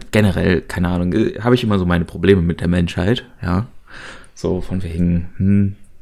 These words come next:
sollte man ihr vertrauen? Wahrscheinlich nicht. <laughs> Aber andererseits bin ich auch so ein Idealist, der immer da, das ist, versucht, an das Gute im Menschen zu glauben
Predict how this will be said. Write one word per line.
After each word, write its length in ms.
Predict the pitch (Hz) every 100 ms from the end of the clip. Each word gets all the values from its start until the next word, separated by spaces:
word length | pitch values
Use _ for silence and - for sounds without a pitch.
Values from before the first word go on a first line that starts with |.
| - -
sollte 260 | 101 98
man 140 | 101 98
ihr 80 |
vertrauen? 580 | 92 - - 101 110 113 - -
Wahrscheinlich 400 | 101 95 90 87
nicht. 400 | 110 135 - - - - - - -
<laughs> 640 | - - - 92 85 87
Aber 240 | 113 131
andererseits 440 | 147 170 151 143 143
bin 100 | 135
ich 120 | 135
auch 60 | 131
so 240 | 135 -
ein 40 | 131
Idealist, 540 | 127 113 117 165 -
der 80 | -
immer 180 | 131 127
da, 200 | 110 113
das 220 | 113 110
ist, 160 | 117
versucht, 340 | - 117 170 151
an 60 |
das 180 | 104 107
Gute 240 | 113 143 101
im 60 |
Menschen 300 | 104 92 -
zu 100 | -
glauben 360 | 98 92 98 120